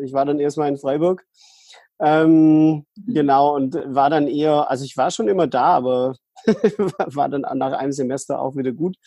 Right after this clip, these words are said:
Speaker 1: Ähm, und ich hab schon immer Musik gemacht, viel, also Schlagzeug gespielt und so,
Speaker 2: Mhm.
Speaker 1: gesungen. Ähm, und dann war ich zumindest mal mit der Branche an sich irgendwie in Kontakt.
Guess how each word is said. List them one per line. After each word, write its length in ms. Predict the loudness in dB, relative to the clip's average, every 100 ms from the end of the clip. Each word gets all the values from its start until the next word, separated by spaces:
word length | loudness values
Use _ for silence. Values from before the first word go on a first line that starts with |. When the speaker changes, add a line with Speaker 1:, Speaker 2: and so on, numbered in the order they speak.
| -20 -20 -20 _
Speaker 1:
Ähm, 360 | 2 4 6 4
und 160 | 2 2
ich 100 | 0
hab 100 | 0
schon 140 | 2
immer 180 | 4 4
Musik 300 | 4 0 -2
gemacht, 300 | 0 0 -2 -2
viel, 160 | 0
also 360 | 0 -4 -6 -8 -12
Schlagzeug 500 | -10 -8 -6 -4 -6
gespielt 480 | -6 -6 -2 -2 -2 -12 -20 -12
und 140 | -8
so, 280 | -4 -4 -4
Speaker 2:
Mhm. 200 | -8 -10
Speaker 1:
gesungen. 320 | -6 -6 -6 -10 -16 _ _ _ _ _ _ _ -12 -4
Ähm, 560 | 0 2 4 2 0 -4 _ _ _ _
und 140 | -4 -2
dann 120 | 2
war 140 | 2
ich 100 | 0
zumindest 460 | 0 0 2 0 0
mal 340 | 2 2 2
mit 220 | 0 -2
der 460 | 0 0 2 0 -4 _ _ _ _ _ _ _ -14 -14
Branche 580 | -8 -2 0 0 -2 -4
an 100 | -4
sich 300 | -4 -6 -4
irgendwie 420 | -2 0 0 0
in 100 | -2
Kontakt. 600 | -2 -6 -4 -6 -6 -8